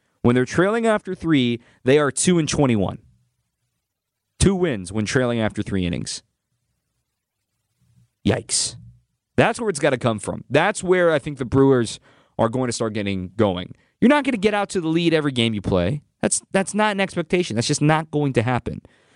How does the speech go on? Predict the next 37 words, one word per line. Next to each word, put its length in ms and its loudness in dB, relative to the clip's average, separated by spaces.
You 120 4
need 160 2
to 60 -2
prove 280 2
to 80 -2
yourselves 560 2
and 160 0
to 80 4
your 80 4
teammates 680 2
that 120 4
you 180 -2
can 200 -4
be 460 0
the 140 -4
team 320 0
that 160 -2
is 160 2
able 300 2
to 460 0
mount 260 -2
a 60 0
comeback, 540 0
that's 180 -8
able 240 2
to 360 2
shock 360 -2
the 80 4
world 460 2
and 100 -2
get 160 2
things 200 -4
going 260 2
in 80 -2
the 80 2
right 180 2
direction. 540 -2